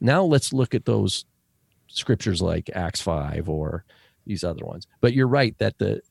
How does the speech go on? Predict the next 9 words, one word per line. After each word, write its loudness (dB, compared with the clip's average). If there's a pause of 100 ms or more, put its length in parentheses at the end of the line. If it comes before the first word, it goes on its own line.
(140)
the -6
forsaking, -2 (100)
uh, -6 (500)
"Let -4
no 2
one 0
forsake -8
the -12
fellowship," -8